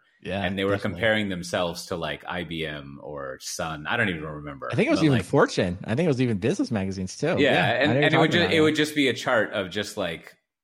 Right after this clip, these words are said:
Speaker 2: maybe
Speaker 1: Faster,
Speaker 2: this is
Speaker 1: so
Speaker 2: when
Speaker 1: much
Speaker 2: they
Speaker 1: faster.
Speaker 2: own Sun.
Speaker 1: Yeah.
Speaker 2: I don't remember, but, like,
Speaker 1: Yeah.
Speaker 2: just Oracle is faster,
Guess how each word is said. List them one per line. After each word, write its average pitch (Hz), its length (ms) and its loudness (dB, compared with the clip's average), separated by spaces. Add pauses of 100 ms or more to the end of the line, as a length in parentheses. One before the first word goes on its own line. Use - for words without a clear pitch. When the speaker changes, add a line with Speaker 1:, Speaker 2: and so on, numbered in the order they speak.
(420)
Speaker 2:
maybe - 140 0
Speaker 1:
Faster, 147 160 4
Speaker 2:
this 131 160 -2
is 120 60 -4
Speaker 1:
so 110 60 0
Speaker 2:
when 123 120 4
Speaker 1:
much 120 40 2
Speaker 2:
they 117 120 4
Speaker 1:
faster. 113 120 2
Speaker 2:
own 117 160 -2
Sun. 120 360 0
Speaker 1:
Yeah. 90 140 -2
Speaker 2:
I 104 60 0
don't 104 160 0
remember, 87 300 -8
but, 92 180 -4
like, 101 140 0
Speaker 1:
Yeah. 98 100 2
Speaker 2:
just - 240 -6
Oracle 117 420 2
is 87 120 -4
faster, - 580 -8